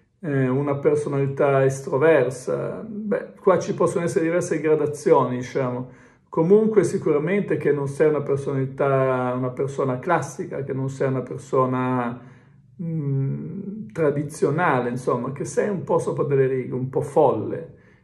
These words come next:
in qualche tua scelta, in qualche modo di fare, che non vuol dire negativa, ovviamente. Però, ehm, qualcuno potrebbe pensare che sei poco affidabile, qualcuno potrebbe pensare che sei eccessivamente emotiva, qualcuno potrebbe dire che sei eccessivamente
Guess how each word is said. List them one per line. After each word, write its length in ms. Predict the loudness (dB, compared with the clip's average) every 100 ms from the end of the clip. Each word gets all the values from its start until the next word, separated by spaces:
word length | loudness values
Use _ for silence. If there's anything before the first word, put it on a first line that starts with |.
| _
in 140 | -10 -2
qualche 340 | 2 2 2
tua 160 | 0 -2
scelta, 560 | 0 2 2 0 -4
in 120 | -8 -2
qualche 720 | 0 0 2 4 6 6 4
modo 220 | 2 2
di 120 | 2 -2
fare, 680 | -2 0 0 -4 -10 -12
che 160 | -4 0
non 140 | 0
vuol 120 | 0 2
dire 540 | 4 4 2 -4 -12 -8
negativa, 840 | -4 0 -2 -2 -4 -4 -6 -4
ovviamente. 600 | -2 -2 -4 -6 -10 -14 _ _ -20 _ _ _
Però, 480 | 4 6 4 2 -2
ehm, 640 | -2 -2 -4 -6 -8 -8
qualcuno 460 | -2 -2 0 0 0
potrebbe 320 | 2 2 2
pensare 420 | 0 -2 0 -2
che 80 | -2
sei 160 | -6
poco 220 | -6 -6 -6
affidabile, 580 | -4 0 0 0 -4 -6
qualcuno 440 | -10 -8 -4 -4
potrebbe 340 | -4 -6 -4
pensare 440 | -4 -4 -4 -2 -2
che 100 | -4
sei 260 | -2 -2
eccessivamente 600 | -2 -10 -8 -4 -4 -4
emotiva, 540 | -4 -6 -4 -2 -2 -4
qualcuno 420 | -8 -8 -4 -4
potrebbe 360 | -4 -4 -4 -2
dire 260 | 0 -2
che 140 | -2 -6
sei 160 | -8
eccessivamente 880 | -10 -10 -6 -4 -4 -4 -4 -6 -8